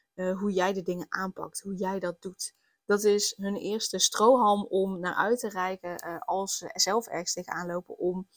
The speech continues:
het te gaan doen zoals hun ouders het deden. En naarmate ze ouder worden, ontdekken ze dat ze het ook op andere manieren kunnen doen, maar zeker niet als kind zijnde. En daar profiteren ze dus ook echt hun hele leven van.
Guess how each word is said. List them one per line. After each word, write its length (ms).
het 200
te 100
gaan 180
doen 180
zoals 240
hun 120
ouders 300
het 140
deden. 380
En 100
naarmate 300
ze 120
ouder 280
worden, 480
ontdekken 440
ze 80
dat 160
ze 80
het 60
ook 120
op 100
andere 240
manieren 340
kunnen 220
doen, 180
maar 140
zeker 300
niet 160
als 160
kind 200
zijnde. 340
En 100
daar 80
profiteren 640
ze 120
dus 280
ook 180
echt 240
hun 120
hele 260
leven 380
van. 360